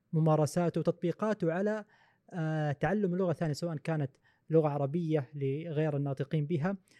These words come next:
أو للعرب اللي حابين يتعلموا لغات متنوعة، سواء كانت إنجليزية أو غيرها من اللغات المختلفة؟ إيش هي تطبيقات والتكنيكات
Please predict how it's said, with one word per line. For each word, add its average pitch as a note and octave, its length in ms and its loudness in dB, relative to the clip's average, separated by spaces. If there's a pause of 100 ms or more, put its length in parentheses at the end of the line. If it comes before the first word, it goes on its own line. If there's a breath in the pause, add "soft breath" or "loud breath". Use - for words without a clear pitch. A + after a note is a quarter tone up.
(260 soft breath)
أو A#3+ 500 0
للعرب G3 720 0
اللي E3+ 160 -4
حابين F3 320 -4
يتعلموا F3 420 -2
لغات D#3 400 -2
متنوعة، D3 420 -2
سواء C#3 220 -6
كانت C#3 280 -6
إنجليزية C#3 640 -6
أو E3 220 -4
غيرها D#3 280 -2
من C#3 100 -4
اللغات C3+ 340 -4
المختلفة؟ C#3 360 -2
إيش A#3+ 160 4
هي D4+ 80 4
تطبيقات G3+ 440 -2
والتكنيكات F3 600 -4